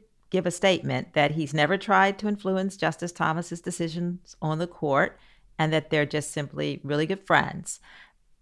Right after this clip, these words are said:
But Crow also has been a major Republican figure for decades. I think he's given more than ten million dollars in campaign donations that we know of.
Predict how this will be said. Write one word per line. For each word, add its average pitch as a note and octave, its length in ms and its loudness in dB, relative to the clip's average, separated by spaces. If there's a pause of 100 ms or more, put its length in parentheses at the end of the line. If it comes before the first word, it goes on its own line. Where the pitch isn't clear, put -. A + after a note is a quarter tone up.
But A3 220 4
Crow A#3+ 680 0
also G3+ 360 2
has D#3+ 100 -2
been D#3+ 220 0
a D3+ 60 -2
major D3 360 -4
Republican C3+ 960 -6 (220)
figure G3+ 340 2
for - 160 -4
decades. - 680 -4 (140)
I C#3 140 -2
think D3+ 260 -10
he's C#3 160 -10
given C#3+ 360 -4 (280)
more D3 200 0
than C3+ 160 -4
ten D#3 240 -2
million D#3+ 260 -2
dollars D3+ 400 0
in C#3 100 -8
campaign D3 720 -6 (100)
donations C#3 500 -2
that C#3+ 120 -4
we C3 100 -2
know D3+ 260 2
of. D3+ 240 -2